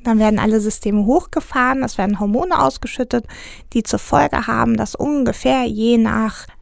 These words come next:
Alter der Frau zwischen zehn bis fünfzehn Eizellen in einen Wettkampf treten und eine darf sich durchsetzen. Und diese springt im Regelfall zwischen dem zwölften und dem vierzehnten Tag,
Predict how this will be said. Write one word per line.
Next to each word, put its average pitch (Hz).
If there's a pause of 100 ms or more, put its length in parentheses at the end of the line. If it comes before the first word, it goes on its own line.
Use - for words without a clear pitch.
(140)
Alter -
der -
Frau -
zwischen 240
zehn 220
bis 220
fünfzehn 220
Eizellen 208
in 214
einen 202
Wettkampf -
treten 240 (460)
und 220
eine 240
darf -
sich -
durchsetzen. -
Und 208
diese 302
springt 262 (240)
im 214
Regelfall 233
zwischen -
dem 196
zwölften -
und 202
dem 196
vierzehnten 190
Tag, 330